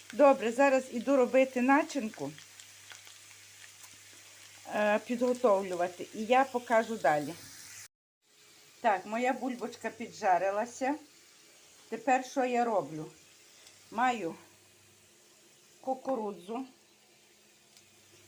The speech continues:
Тут трішки курячого, е, м'яса,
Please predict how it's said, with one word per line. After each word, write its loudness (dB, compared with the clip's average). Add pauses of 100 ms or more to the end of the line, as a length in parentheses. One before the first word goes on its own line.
(260)
Тут -8 (260)
трішки -8 (680)
курячого, -6 (1000)
е, -12
м'яса, -2